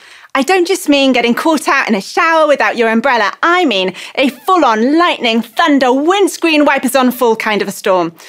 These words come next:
You know, the ones here in Malaysia where you know you're still driving, but feel like you might start to float any minute. Or perhaps the storm you're in right now isn't a physical one,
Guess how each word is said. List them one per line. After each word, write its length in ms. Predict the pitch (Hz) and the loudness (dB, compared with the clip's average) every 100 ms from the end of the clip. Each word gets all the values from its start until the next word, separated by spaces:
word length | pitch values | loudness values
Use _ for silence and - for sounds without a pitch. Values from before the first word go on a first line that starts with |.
| - - 311 | -20 -6 0
You 60 | |
know, 240 | 285 226 233 | 2 2 -2
the 120 | - | 0
ones 300 | 311 330 - | 2 2 0
here 180 | 320 311 | -2 0
in 80 | |
Malaysia 480 | 277 262 247 233 202 | 2 2 0 0 -2
where 280 | - 277 285 | 0 0 -2
you 180 | 262 302 | 0 2
know 120 | 339 | 2
you're 160 | 392 370 | 2 -2
still 220 | - 294 | -2 -2
driving, 540 | 285 269 247 185 170 170 - - | 0 -2 0 -2 -2 -6 -14 -6
but 120 | - 226 | -4 -4
feel 380 | - 311 311 - | -2 0 2 2
like 300 | 226 202 - | -2 -2 -2
you 100 | 226 | 0
might 440 | 254 285 302 277 | 2 2 0 -4
start 440 | - - 254 214 - | -10 -4 -2 -2 -6
to 80 | 214 | -8
float 400 | 220 185 - - _ | -4 -2 -4 -10 _
any 200 | 208 190 | -4 0
minute. 460 | 185 160 156 - - _ _ _ _ _ _ _ | 0 -2 -4 -8 -16 _ _ _ _ _ _ _
Or 100 | 269 | -4
perhaps 400 | 311 339 403 - | -2 -2 -2 -4
the 100 | - | -6
storm 400 | 311 - 349 339 | -8 -2 0 2
you're 180 | 302 262 | 2 0
in 120 | 240 | 0
right 200 | 240 214 | -2 -2
now 360 | 208 202 196 190 - _ - | -4 -2 -4 -6 -12 _ -6
isn't 280 | 262 294 - | -2 -2 -2
a 60 | |
physical 480 | 247 226 226 247 311 | -4 -4 -6 -4 -2
one, 300 | 311 311 330 | 0 0 0